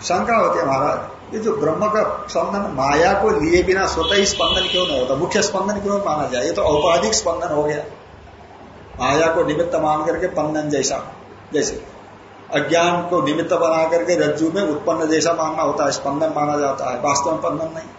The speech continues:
तो अज्ञान को बीच में क्यों लाना? मुख्य स्पंदन चेष्टा क्यों न हो ब्रह्म में, ये शंका है। किम इति अविद्याम अंतरेण, अविद्या के बिना, अज्ञान को लाए बिना, मुख्यम एवं स्पंदनम विज्ञान से किम न एक नश्यते,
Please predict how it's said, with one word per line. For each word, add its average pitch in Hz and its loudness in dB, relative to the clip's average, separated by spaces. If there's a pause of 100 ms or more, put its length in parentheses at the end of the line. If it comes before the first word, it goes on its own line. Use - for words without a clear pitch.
(240)
तो - -2
अज्ञान 185 2
को 208 4
बीच 180 2
में 196 -4
क्यों 175 0
लाना? 156 -2 (480)
मुख्य - -2
स्पंदन 175 -2
चेष्टा 180 0
क्यों 202 0
न 190 0
हो 147 4
ब्रह्म 131 -2
में, - -12
ये - -6
शंका 120 -8
है। - -16 (1200)
किम 226 4
इति 185 4
अविद्याम 185 4
अंतरेण, 151 4
अविद्या 160 4
के 156 2
बिना, 160 6 (880)
अज्ञान 160 2
को 160 6
लाए 151 6
बिना, 143 2 (580)
मुख्यम 220 0
एवं 214 4
स्पंदनम 202 2
विज्ञान 185 2
से 190 -2
किम 208 -2
न 285 0
एक 185 -2
नश्यते, - -2